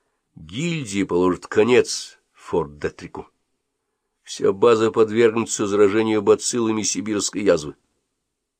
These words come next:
Таким образом, мы расквитаемся с Сигмой за срыв нашей операции в Омане. Однако у меня есть ещё один должок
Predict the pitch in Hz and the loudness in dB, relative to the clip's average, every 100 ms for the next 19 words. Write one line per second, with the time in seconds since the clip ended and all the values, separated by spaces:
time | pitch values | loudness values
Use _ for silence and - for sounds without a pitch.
0 | _ _ _ 73 80 87 82 - 95 85 | _ _ _ -8 -6 -6 -8 -8 -10 -8
1 | 87 82 78 - _ _ _ - 78 78 | -8 -8 -10 -14 _ _ _ -6 -4 -4
2 | - - 110 101 123 139 135 139 131 - | -6 -8 -2 2 4 4 2 -2 -4 -6
3 | - 143 98 92 - - - 87 98 90 | -4 -2 -2 -2 -4 -20 -12 2 2 2
4 | - 98 104 - 101 101 - 98 - 98 | -2 -2 -2 0 2 2 2 -2 2 4
5 | 104 - - 98 92 98 98 104 95 82 | 4 0 -2 0 4 4 2 0 0 -2
6 | 78 - _ _ _ _ _ - 85 80 | -6 -14 _ _ _ _ _ -10 -10 -2
7 | 147 170 - 151 139 139 131 139 - - | 0 0 -2 -4 0 0 0 -2 -4 -6
8 | - 117 120 110 107 98 87 104 - | -6 -6 -8 -4 -4 -4 -2 -4 -4